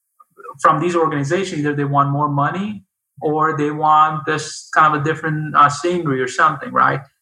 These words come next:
So investing in people becomes critical, and then making sure people are able to achieve their dreams.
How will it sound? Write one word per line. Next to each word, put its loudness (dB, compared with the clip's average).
So 0
investing -2
in -6
people -4
becomes -2
critical, -4
and 0
then -2
making -2
sure 0
people 0
are 2
able -4
to -6
achieve -4
their 0
dreams. -8